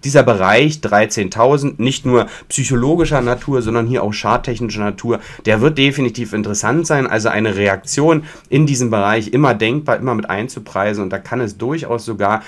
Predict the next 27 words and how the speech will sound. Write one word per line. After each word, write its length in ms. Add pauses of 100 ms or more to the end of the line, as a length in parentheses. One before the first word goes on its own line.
(140)
dann 160
in 80
den 160
neunhunderter 640
Bereich 380
zurückgehen, 580
weil 180
hier 280 (220)
eben 260
diese 240
Wochenhochs 500
sind, 240
was 200
natürlich 500
dann 200
Unterstützung 840 (120)
bedeutet, 680 (300)
um 220
dann 180
hier 220
erneut 420
vielleicht 360
die 120
Aufwärtsseite 560
anzugreifen. 640
Und 140
dann, 220